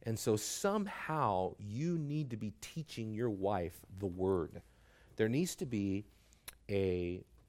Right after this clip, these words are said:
uh, systematic, there needs to be a regular, habitual, routine way that you are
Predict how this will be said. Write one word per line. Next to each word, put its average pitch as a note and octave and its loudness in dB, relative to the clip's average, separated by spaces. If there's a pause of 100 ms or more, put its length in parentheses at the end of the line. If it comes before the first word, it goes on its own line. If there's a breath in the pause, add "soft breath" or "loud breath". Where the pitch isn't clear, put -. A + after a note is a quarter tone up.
(640)
uh, F2 -12
systematic, G2 -2 (340 soft breath)
there G#2 -4
needs D3+ 0
to B2 -2
be A2 -2
a F#2 -2
regular, C#3+ 2 (380 loud breath)
habitual, B2 2
routine B2 0 (360 soft breath)
way G#2+ 4
that F2+ -2
you A2 0
are G2 4